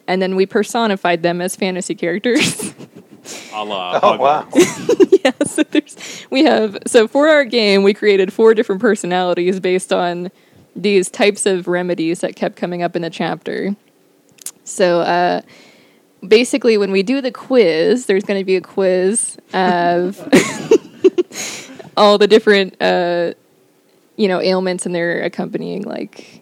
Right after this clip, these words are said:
Speaker 2: Mm-hmm.
Speaker 1: recommended remedies, but each one of them will be delivered by a different character. And,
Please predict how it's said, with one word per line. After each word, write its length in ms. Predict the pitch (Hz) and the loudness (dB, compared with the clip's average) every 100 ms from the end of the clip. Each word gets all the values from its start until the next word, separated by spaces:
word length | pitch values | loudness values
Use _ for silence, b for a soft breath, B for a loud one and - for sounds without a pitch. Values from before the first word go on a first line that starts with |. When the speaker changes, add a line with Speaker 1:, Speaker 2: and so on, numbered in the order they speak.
| - | -16
Speaker 2:
Mm-hmm. 320 | 110 95 - _ - | -16 -18 -20 _ -2
Speaker 1:
recommended 560 | 185 180 170 160 156 | -2 0 -4 -8 -8
remedies, 540 | 165 165 160 165 170 - | -8 -8 -6 -4 -6 -8
but 240 | - - _ b b b b b | -10 -10 _ b b b b b
each 240 | 208 226 - | -6 -6 -2
one 140 | 220 | 0
of 60 | 202 | 2
them 140 | 190 190 | 2 2
will 120 | 180 | 2
be 80 | 180 | 0
delivered 420 | 180 185 180 180 | 0 0 0 0
by 100 | 175 | 0
a 80 | 170 | -2
different 280 | 180 185 208 | -2 -6 -6
character. 760 | 208 190 170 - - 135 208 - _ b b b _ - | 0 0 0 -4 -6 -4 -6 -8 _ b b b _ -6
And, 600 | 180 170 170 170 175 175 | -4 -2 -4 -6 -8 -10